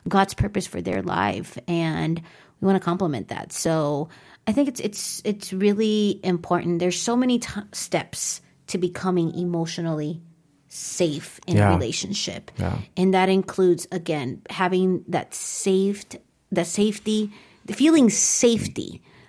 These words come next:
Speaker 1: around the person that you love, and that person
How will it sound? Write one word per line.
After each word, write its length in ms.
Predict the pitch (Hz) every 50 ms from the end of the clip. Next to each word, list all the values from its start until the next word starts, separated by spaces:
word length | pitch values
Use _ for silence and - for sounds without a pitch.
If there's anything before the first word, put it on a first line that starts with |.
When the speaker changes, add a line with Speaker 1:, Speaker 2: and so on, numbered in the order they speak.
| - - -
Speaker 1:
around 380 | 190 196 185 202 180 175 175 170
the 60 | 170
person 340 | - - 190 180 170 - 175
that 160 | 165 - -
you 100 | - 165
love, 460 | 160 165 156 160 175 226 226 220 - - - - - - _ _ -
and 200 | 190 202 202 190
that 200 | 170 135 - -
person 600 | - 185 180 170 - - 180 170 170 165 143 -